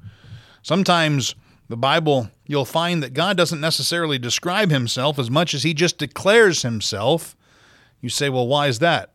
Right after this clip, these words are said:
Because we don't have the physical or physiological or spiritual or mental capacity to understand him at his height of existence, his power.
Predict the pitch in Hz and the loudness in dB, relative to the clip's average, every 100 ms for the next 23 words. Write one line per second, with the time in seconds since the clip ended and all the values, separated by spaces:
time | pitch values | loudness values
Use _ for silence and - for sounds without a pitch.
0 | - 143 151 131 208 147 131 131 120 - | -12 -4 -4 -2 -2 0 -2 -2 -6 -4
1 | 170 165 160 170 165 - 143 131 113 - | -4 -4 -4 -2 -2 -6 -6 -6 -6 -12
2 | - 175 147 147 156 151 - 156 143 135 | -4 -2 0 -2 -2 -2 -2 -4 -4 -6
3 | - - 180 156 147 139 143 165 139 - | -6 -6 -6 -6 -4 -4 -4 -4 -6 -6
4 | 127 - 208 208 135 104 104 131 _ _ | -6 -2 -2 -2 -4 -6 -6 -10 _ _
5 | _ _ _ _ _ _ - 131 120 113 | _ _ _ _ _ _ -12 -8 -6 -6
6 | - 202 208 160 123 - 127 98 107 - | -6 -4 0 0 0 -2 -2 -4 -10 -20
7 | _ 123 101 - 120 98 - - _ _ | _ -12 -10 -8 -8 -6 -10 -12 _ _
8 | - 135 110 113 98 98 101 120 - 139 | -4 -4 -4 -12 -12 -12 -10 -10 -8 -10
9 | 98 95 - 113 123 127 | -10 -14 -8 -6 -4 -4